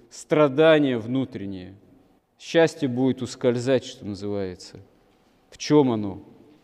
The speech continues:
Каким комфортом, достатком, каким отдыхом себя не окружай,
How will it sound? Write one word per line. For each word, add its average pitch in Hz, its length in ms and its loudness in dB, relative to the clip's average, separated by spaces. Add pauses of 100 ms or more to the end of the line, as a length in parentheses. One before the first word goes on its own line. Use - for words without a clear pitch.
(160)
Каким 131 320 0
комфортом, 139 760 0
достатком, 123 840 0 (840)
каким 147 300 4
отдыхом 135 460 2
себя 135 400 0
не 127 140 2
окружай, 139 720 0